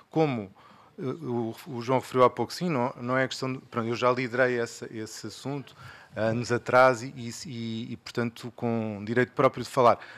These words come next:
E, e não falamos para os deficientes, falamos para todas as pessoas. Falamos como,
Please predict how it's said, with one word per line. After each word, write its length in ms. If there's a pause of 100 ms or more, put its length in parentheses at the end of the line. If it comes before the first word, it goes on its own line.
(260)
E, 120
e 40
não 160
falamos 400
para 160
os 80
deficientes, 400
falamos 300
para 120
todas 260
as 80
pessoas. 380 (120)
Falamos 320
como, 200